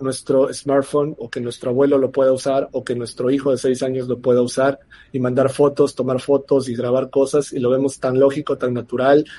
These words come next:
y tan estándar como si así hubiese sido siempre en la historia de la humanidad, y nadie se emociona, ni nadie dice, "Wow,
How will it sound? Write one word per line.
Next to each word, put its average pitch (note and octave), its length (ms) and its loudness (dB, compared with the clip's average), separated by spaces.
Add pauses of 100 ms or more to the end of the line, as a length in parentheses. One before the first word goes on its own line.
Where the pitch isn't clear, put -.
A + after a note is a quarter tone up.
(200)
y C3 100 -4
tan B2 300 -2
estándar D3 520 2
como B2+ 180 -8
si A#2+ 120 -10
así - 140 -4
hubiese C#3 240 0
sido C3+ 460 2
siempre C3+ 380 0
en B2+ 60 0
la B2 60 -2
historia C#3 260 2
de C#3+ 60 4
la C3+ 80 4
humanidad, B2+ 580 0
y C#3 80 -4
nadie C3+ 240 2
se C3+ 100 -4
emociona, C#3+ 540 2
ni C3+ 80 -6
nadie C3 200 -2
dice, B2+ 180 -4
"Wow, C#3 440 2